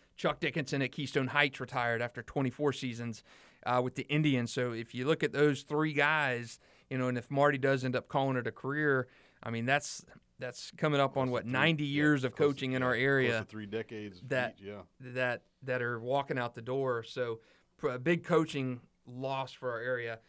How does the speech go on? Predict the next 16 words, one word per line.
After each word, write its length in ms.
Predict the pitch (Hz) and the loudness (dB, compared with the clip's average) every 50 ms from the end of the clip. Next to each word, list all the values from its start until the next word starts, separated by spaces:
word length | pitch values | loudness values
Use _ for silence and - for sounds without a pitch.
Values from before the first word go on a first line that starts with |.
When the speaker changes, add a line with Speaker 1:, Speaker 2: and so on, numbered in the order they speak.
| _ _ - | _ _ -6
Speaker 1:
Another 280 | 127 147 165 170 180 | 0 2 2 2 4
one, 120 | 170 156 139 | 2 0 -2
Coach 240 | 135 156 135 135 - | -2 -2 -4 -2 -2
Christopher 300 | 143 131 - - 127 117 | -4 -4 -4 -6 -14 -12
Foy 320 | - - 170 175 175 175 | -8 -2 0 2 2 0
at 60 | 151 | 0
Jackson. 420 | 131 143 139 143 151 - - 170 143 | -2 -2 -2 -2 -2 -2 -6 -10 -10
He 140 | 131 151 | -8 -8
resigned 580 | 151 147 147 135 147 151 151 147 151 151 151 143 - - _ _ _ _ | -8 -8 -6 -6 -4 -4 -2 -2 -4 -4 -6 -10 -14 -20 _ _ _ _
last 560 | - 113 131 139 139 151 151 - - - - - - - | -8 -4 0 2 2 2 2 0 -2 -8 -12 -14 -14 -10
night 380 | 139 135 135 143 156 165 170 127 | -6 -4 -2 -2 -2 -2 -4 -8
on 160 | 127 127 123 | -8 -6 -6
Wednesday 280 | 131 139 135 131 131 | -6 -6 -6 -6 -6
night. 300 | 127 127 135 139 147 135 135 | -6 -6 -6 -6 -8 -10 -12
He, 240 | - 127 131 127 127 | -14 -12 -8 -8 -8
um, 260 | 123 123 120 120 117 | -8 -8 -10 -14 -16